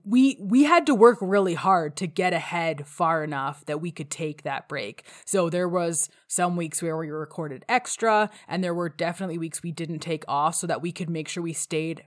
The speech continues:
far enough ahead that we got that break. And it was really, really nice to just step away, relax, enjoy that family time over Christmas,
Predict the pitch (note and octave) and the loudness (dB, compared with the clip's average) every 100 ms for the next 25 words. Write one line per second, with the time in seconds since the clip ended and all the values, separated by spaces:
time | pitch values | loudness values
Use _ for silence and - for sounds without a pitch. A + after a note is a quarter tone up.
0 | _ - E3 F3+ D#3+ E3 D#3 D#3 D3+ D3 | _ 0 2 2 -2 -6 -8 -6 -6 -8
1 | D#3 D3+ C#3 - C3+ - D3 E3+ G#3+ F#3+ | -6 -2 -2 -2 -6 -6 -2 -2 0 -4
2 | F3+ G3+ F3+ G3+ F#3+ F3+ E3+ D3 D3 - | -2 -2 2 2 2 0 -2 -4 -6 -6
3 | F3+ D#3+ D3+ - - - - - F3 - | -6 -6 -6 -8 -12 -20 -10 -4 -2 -2
4 | D#3 F3+ F#3+ F3+ F3 - _ _ E3+ F3 | -4 -2 0 -2 -4 -10 _ _ -2 0
5 | E3 E3 D#3+ - - F#3 F3 F3+ F#3 D3+ | 2 2 -2 -10 -6 -6 -2 0 0 0
6 | - E3+ E3+ E3 - D#3 D#3 - D#3+ D#3+ | -2 -4 -4 -8 -6 -6 -6 -8 -8 -8
7 | - D3 - D#3 D3 C#3+ | -8 -10 -8 -8 -8 -8